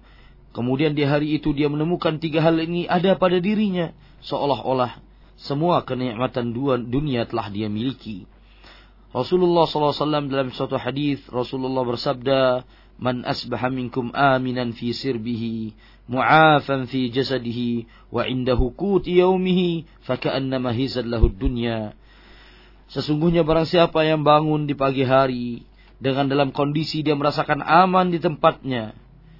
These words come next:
di daerahnya, tidak ada sesuatu yang dia takutkan pada, untuk dirinya, untuk keluarganya, untuk hartanya. Kemudian yang kedua, mu'afan fi jasadihi.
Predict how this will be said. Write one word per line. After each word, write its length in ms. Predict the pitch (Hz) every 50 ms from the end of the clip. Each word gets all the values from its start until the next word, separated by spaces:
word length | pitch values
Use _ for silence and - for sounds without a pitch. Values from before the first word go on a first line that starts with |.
| - - -
di 160 | - 104 107
daerahnya, 880 | 101 120 120 123 135 151 151 143 147 147 151 151 143 135 123 117 113 - - - - 127
tidak 320 | - - - 185 196 175 175
ada 80 | 175
sesuatu 400 | 175 - 175 160 - 160 151 -
yang 160 | 156 147 139 139
dia 80 | 135
takutkan 560 | - 135 123 - - 165 - - 147 131 127
pada, 320 | 113 143 135 131 135 113 135
untuk 160 | 131 117 143
dirinya, 640 | 131 120 135 143 170 202 185 165 151 147 139 135 113
untuk 240 | 131 139 - 147 -
keluarganya, 720 | - 151 147 143 143 139 131 175 180 180 156 147 143 135
untuk 240 | 127 139 127 139 120
hartanya. 800 | 117 131 - - - 170 165 156 147 139 135 123 123 117 - - _ - _ _ - - _ _ - - - - - - - - - - -
Kemudian 400 | - 135 143 160 160 180 185 175
yang 160 | 180 175 147
kedua, 560 | 185 170 147 190 190 190 180 170 160 151 151
mu'afan 640 | 151 147 151 147 151 151 156 143 135 - 143 135 123
fi 160 | 120 131 131
jasadihi. 800 | 120 113 131 123 - 131 120 113 117 117 110 110 110 110 107 104